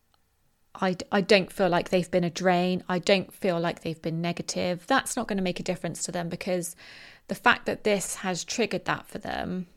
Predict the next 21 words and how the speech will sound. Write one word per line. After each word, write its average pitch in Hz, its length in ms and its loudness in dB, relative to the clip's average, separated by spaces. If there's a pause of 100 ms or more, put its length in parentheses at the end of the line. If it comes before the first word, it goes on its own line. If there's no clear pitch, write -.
(640)
means 208 260 2
that 196 100 -2
they 185 120 2
have 175 240 0
some 175 340 -4 (560)
inner 180 240 6
work 165 300 2
to - 120 -6
do. 170 340 -6 (880)
So 262 180 0
what 285 260 0
inner 226 200 0
work 208 360 0
can 196 160 -4
we 196 120 -2
do 160 400 -2
when 175 160 -2
we 165 80 -4
have - 320 -10
been 143 180 -6
triggered? - 420 -8